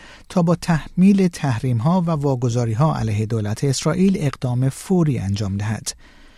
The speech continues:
هفتم اکتبر، یک سال از آغاز حمله غافلگیرانه شبه نظامیان حماس به جنوب اسرائیل می‌گذرد.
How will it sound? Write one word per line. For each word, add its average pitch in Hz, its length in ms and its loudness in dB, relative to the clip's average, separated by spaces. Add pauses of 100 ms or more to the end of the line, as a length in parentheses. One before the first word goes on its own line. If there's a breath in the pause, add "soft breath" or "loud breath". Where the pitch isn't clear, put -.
(400 soft breath)
هفتم 214 380 4
اکتبر، 156 540 2
یک 143 200 2
سال 131 280 0
از 113 180 -4
آغاز 127 380 -2
حمله 123 540 0
غافلگیرانه 117 1040 -2
شبه 131 340 -4
نظامیان 107 500 -2
حماس 107 500 -4
به 110 140 -2
جنوب 104 440 -4
اسرائیل 98 580 -8
می‌گذرد. 123 680 -2